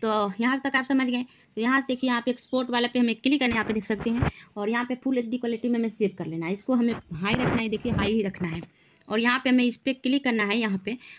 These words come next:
और हमें सेव कर लेना है वीडियो को अपने गैलरी में और आपको अपलोड कर देना है। यहाँ तक भी आप समझ गए।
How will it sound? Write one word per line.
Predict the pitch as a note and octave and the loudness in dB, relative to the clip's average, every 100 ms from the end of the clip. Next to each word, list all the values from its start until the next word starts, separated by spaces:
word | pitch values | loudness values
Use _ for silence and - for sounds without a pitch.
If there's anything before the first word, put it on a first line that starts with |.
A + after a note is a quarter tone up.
| - | -4
और | G#3 | 2
हमें | A3 C4+ | 4 4
सेव | - C4+ A3 | 4 2 2
कर | F#3+ | 0
लेना | F3+ F3+ | 0 0
है | |
वीडियो | F3+ F#3 E3+ | 0 0 0
को | G#3 | -2
अपने | A3+ D4 | 0 2
गैलरी | A3+ D#3+ D#3+ | 4 2 -2
में | D#3+ D3 - - | -6 -10 -20 -6
और | A#3+ | 0
आपको | B3 B3 | 0 2
अपलोड | D#4+ A#3 G3+ | 0 2 0
कर | - E3+ | 0 -2
देना | E3+ E3+ | -2 -4
है। | D#3+ - - | -6 -12 -14
यहाँ | G3+ B3+ | 0 2
तक | C#4+ C#4 - | 2 -2 -4
भी | B3+ | 0
आप | C4 A#3+ | 2 0
समझ | - A3 G#3+ | -2 -4 -2
गए। | A#3 | -4